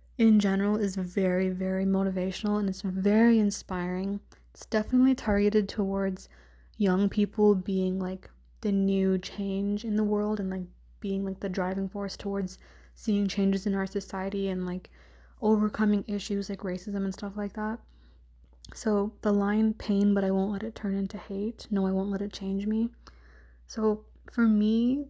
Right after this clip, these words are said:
this is kind of like, like, stop fighting fire with fire. Like, even though, like, you're in pain and someone has treated you,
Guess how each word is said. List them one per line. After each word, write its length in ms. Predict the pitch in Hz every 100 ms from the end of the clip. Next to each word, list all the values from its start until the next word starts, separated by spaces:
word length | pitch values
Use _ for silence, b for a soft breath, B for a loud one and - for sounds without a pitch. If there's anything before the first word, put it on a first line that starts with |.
| - -
this 240 | 220 220
is 120 | 226
kind 300 | - 208 202
of 120 | 202 202
like, 400 | 196 190 - - - - - - - - - - - - - - - - - -
like, 160 | 196
stop 320 | - - 190 -
fighting 440 | - 185 190 190
fire 400 | - 180 185 185
with 160 | 185 185
fire. 520 | - 175 185 196 214
Like, 240 | 190 180 - b b b b b
even 420 | 208 208 208 202
though, 220 | 196 196
like, 200 | 196 196 -
you're 240 | 190 190
in 120 | 190
pain 360 | 190 202 196 196
and 120 | 185
someone 320 | - 190 190
has 140 | 190 -
treated 400 | - 190 190 185
you, 260 | 190 196